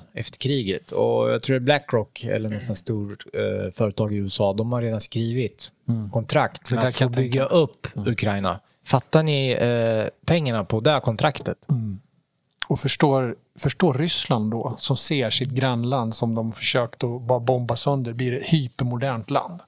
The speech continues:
Speaker 1: Ja, men
Speaker 2: Och
Speaker 1: de
Speaker 2: de
Speaker 1: kommer ju få
Speaker 2: s-, de
Speaker 1: betala
Speaker 2: sitter i
Speaker 1: skiten på det
Speaker 2: skiten,
Speaker 1: ena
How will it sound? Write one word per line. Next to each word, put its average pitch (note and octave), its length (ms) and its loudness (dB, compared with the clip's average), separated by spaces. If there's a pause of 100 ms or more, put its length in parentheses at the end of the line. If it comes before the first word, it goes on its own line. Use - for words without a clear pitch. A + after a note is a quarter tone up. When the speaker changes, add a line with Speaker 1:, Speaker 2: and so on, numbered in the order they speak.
(640)
Speaker 1:
Ja, D3+ 260 4
men A2+ 80 2
Speaker 2:
Och C3 40 4
Speaker 1:
de D#3 60 4
Speaker 2:
de D#3 80 4
Speaker 1:
kommer D3 140 4
ju - 40 2
få D#3 120 2
Speaker 2:
s-, C#3 60 2
de B2 60 0
Speaker 1:
betala D3+ 320 4
Speaker 2:
sitter C3 180 6
i C3 100 2
Speaker 1:
skiten - 20 2
på A2 80 2
det G#2 60 -4
Speaker 2:
skiten, C3 220 4
Speaker 1:
ena A#2+ 60 -2